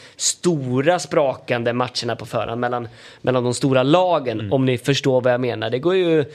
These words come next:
Speaker 1: det går ju,
Speaker 2: Men,
Speaker 1: det går ju att
Speaker 2: eh,
Speaker 1: hämta in mycket, mycket ändå från, från andra matcher om så vill. Men, eh, det känns som att det är nivå upp nu i och med att det, det är stora lag som, eh, brakar samman.
Speaker 2: Ja, men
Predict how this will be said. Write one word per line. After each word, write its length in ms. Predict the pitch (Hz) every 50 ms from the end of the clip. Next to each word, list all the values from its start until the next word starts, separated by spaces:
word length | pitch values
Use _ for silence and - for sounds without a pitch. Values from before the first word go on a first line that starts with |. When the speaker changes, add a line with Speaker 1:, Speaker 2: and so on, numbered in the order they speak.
| - - - - - -
Speaker 1:
det 120 | - 156 156
går 140 | 170 180
ju, 140 | 175 170 170
Speaker 2:
Men, 100 | 170 165
Speaker 1:
det 80 | 170 170
går 140 | 175 185 180
ju 100 | 175 165
att 60 | 156
Speaker 2:
eh, 60 | 165
Speaker 1:
hämta 280 | 165 160 147 - 165 156
in 240 | 147 147 147 151
mycket, 800 | 151 151 151 156 - 147 139 139 135 131 127 127 127 127 127 127
mycket 340 | 131 139 139 135 - 139 131
ändå 320 | 131 135 160 180 170 143 123
från, 480 | - - 135 131 131 131 131 127 123
från 200 | - 139 135 135
andra 300 | 131 131 131 135 156 170
matcher 540 | 180 185 165 143 127 - - 127 113 110 -
om 200 | 131 127 131 120
så 140 | - - 123
vill. 300 | 110 117 113 107 117 113 -
Men, 420 | - 123 127 127 127 127 127 127
eh, 200 | 123 123 127 127
det 100 | 131 131
känns 260 | - - 139 131 -
som 120 | - 139 131
att 120 | 123 -
det 120 | - 131
är 140 | 127 127 123
nivå 300 | 127 131 131 131 135 151 160
upp 180 | 151 151 -
nu 180 | 123 110 107 98
i 160 | - 120 120
och 60 | 117
med 100 | 120 120
att 100 | 120 -
det, 240 | - 127 123 104 - - - - - - - -
det 120 | - - 127
är 240 | 127 127 127 127
stora 320 | 120 120 - 160 143 147 151
lag 240 | 151 147 143 139 -
som, 280 | - 131 127 123 123
eh, 160 | 120 120 117 117 117 - - _ _
brakar 420 | - 135 131 123 117 110 - 123 120
samman. 400 | 113 - 123 123 127 117 - - - _ _ _
Speaker 2:
Ja, 380 | - 131 135 143 143 147 - -
men 260 | 139 135 139 143 -